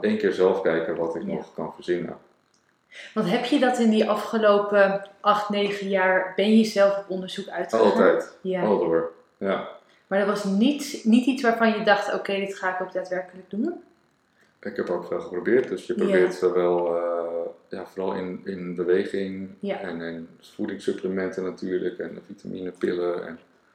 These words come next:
Speaker 1: eh, dat soort dingen
Speaker 2: Ja.
Speaker 1: probeer je toch wel te zoeken.
Speaker 2: Dus ook naast die mesti-, medicatie deed je al wel dingen op het
Speaker 1: Ja.
Speaker 2: gebied van je leefstijl, zeker natuurlijk die beweging.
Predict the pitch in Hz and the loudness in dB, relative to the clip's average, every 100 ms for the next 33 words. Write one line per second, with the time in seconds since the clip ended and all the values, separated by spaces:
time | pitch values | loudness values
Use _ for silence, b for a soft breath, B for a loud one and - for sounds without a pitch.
0 | _ _ _ _ _ _ _ _ _ 85 | _ _ _ _ _ _ _ _ _ -18
1 | 82 80 80 80 - _ - 90 - 90 | -12 -12 -12 -16 -20 _ -6 -6 -4 -6
2 | 90 92 92 87 87 87 87 85 85 - | -2 0 2 2 2 0 0 -4 -4 -8
3 | 90 82 85 82 - _ 175 202 180 190 | -10 -6 -4 -4 -8 _ -6 -2 2 6
4 | 202 202 - 196 190 - 196 190 190 - | 8 6 0 0 -2 -4 -4 -2 -2 4
5 | 190 185 180 185 190 196 165 175 185 190 | 4 4 2 2 2 2 0 4 6 6
6 | 185 185 175 - - 101 98 104 180 175 | 4 0 0 -4 -2 2 4 6 4 2
7 | 175 170 - 202 - 175 175 - 175 175 | 2 2 0 -6 -2 -2 -2 -6 -6 -6
8 | 180 175 175 190 - 226 302 | -2 0 2 0 -2 -4 -4